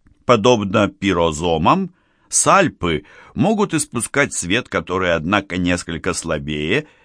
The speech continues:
и исходит из наружного слизистого слоя. Явление свечения у них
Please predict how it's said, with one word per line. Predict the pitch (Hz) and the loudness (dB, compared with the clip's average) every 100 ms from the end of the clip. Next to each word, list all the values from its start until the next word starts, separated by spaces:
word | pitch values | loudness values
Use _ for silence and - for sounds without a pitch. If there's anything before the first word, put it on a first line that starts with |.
| _ | _
и | 110 117 | 0 0
исходит | - 202 208 208 - | 0 -2 0 -4 0
из | 143 - | 0 0
наружного | 120 123 113 180 147 139 123 117 | 0 2 2 0 0 2 4 4
слизистого | - 104 120 120 113 - 110 110 | 2 -4 -2 -4 -6 -4 -2 -2
слоя. | - 80 78 76 71 - _ _ _ _ | -4 -4 -2 -2 -4 -8 _ _ _ _
Явление | 107 110 107 117 110 95 82 | -2 -2 0 0 0 0 0
свечения | - 80 76 82 85 92 110 90 - | -4 -6 -6 -4 -2 -2 0 -2 -2
у | 90 | -2
них | 78 78 101 | 0 0 -2